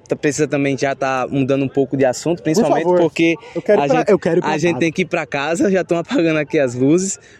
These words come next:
Speaker 1: mas a gente precisa falar sobre essa rodada em geral do Paraibano, né? Eu acho que o destaque principal pra essa rodada, e a gente pode colocar aí, acho que são três vitórias importantes que aconteceram. Pombal em cima do C S P, foi uma vitória importante pro, pro Pombal,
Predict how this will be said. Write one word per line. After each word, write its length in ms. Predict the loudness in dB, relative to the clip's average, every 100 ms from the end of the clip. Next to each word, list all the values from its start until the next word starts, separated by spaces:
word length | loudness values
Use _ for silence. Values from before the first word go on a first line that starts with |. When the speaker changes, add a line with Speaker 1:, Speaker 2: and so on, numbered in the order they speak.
| -4
Speaker 1:
mas 400 | -2 0 0 0
a 80 | 0
gente 100 | 0
precisa 240 | -2 -2
falar 200 | -2 -2
sobre 220 | 0 0 0
essa 240 | 0 -2
rodada 360 | -2 0 0 0
em 40 |
geral 280 | 2 2 0
do 120 | -2
Paraibano, 520 | -2 0 0 0 0
né? 160 | -2 -4 -6 -20 -8
Eu 280 | -4 -2 -2
acho 180 | -4 -4
que 180 | -2 0
o 120 | 2
destaque 520 | 0 -2 -4 -4 -4
principal 460 | -2 -2 -2 -2 0
pra 120 | 0
essa 140 | 0
rodada, 400 | -2 0 0 2
e 80 | 2
a 60 | 2
gente 180 | -2
pode 280 | -2 -2 0
colocar 400 | 0 0 0 -2
aí, 320 | 0 0 0 -4 -16 -20 -8
acho 260 | -6 -4
que 60 | -4
são 340 | 0 0 0 -4
três 220 | 2 2
vitórias 380 | 2 0 0 0
importantes 400 | 0 0 0 0
que 80 | 0
aconteceram. 560 | -2 0 0 2 0 -2 -10 -4
Pombal 340 | -2 0 0
em 60 | 0
cima 200 | 0 0
do 60 | 0
C 140 | 0
S 180 | 0 0
P, 180 | 0 0
foi 120 | 2
uma 60 | 0
vitória 240 | 2 0
importante 380 | 2 0 0 -2
pro, 160 | 0 -2
pro 180 | -2 -2
Pombal, 320 | 0 0